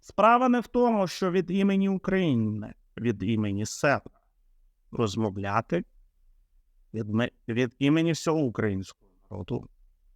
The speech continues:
про перемовини, про мир постійний. На моїх умовах, звісно, не на умовах України, бажань нації чи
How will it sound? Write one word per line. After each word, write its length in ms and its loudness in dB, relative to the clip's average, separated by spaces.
про 140 0
перемовини, 840 0
про 200 -6
мир 280 0
постійний. 600 -10
На 120 2
моїх 340 4
умовах, 420 2
звісно, 380 -2
не 100 -2
на 120 4
умовах 720 -2
України, 960 0
бажань 520 0
нації 720 0
чи 420 0